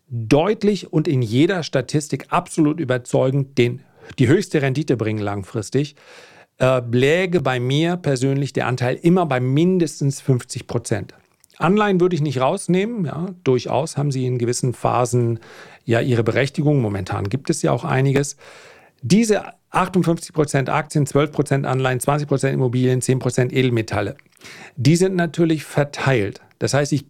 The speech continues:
würde niemals auf die Idee, käme nie auf die Idee, jetzt alles nur in ein M S C I World E T F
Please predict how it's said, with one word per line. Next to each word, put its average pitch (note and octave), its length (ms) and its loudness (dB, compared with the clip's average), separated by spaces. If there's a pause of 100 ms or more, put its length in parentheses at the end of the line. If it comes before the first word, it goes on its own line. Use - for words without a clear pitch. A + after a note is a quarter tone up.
(120)
würde C3+ 340 2
niemals D3+ 1040 0
auf - 160 -4
die C#3 200 -8
Idee, C3+ 540 2
käme F3 420 2
nie B2 180 -4
auf C3 160 -8
die D3+ 140 -14
Idee, C3 500 0 (640)
jetzt - 420 -2
alles E3+ 360 0
nur D#3+ 300 4
in C#3 160 -4
ein C3 200 -4
M B2+ 140 -2
S B2+ 140 -4
C C3+ 160 -2
I B2 260 0
World C#3+ 300 0
E A#2 180 -2
T C3 180 -2
F - 360 -6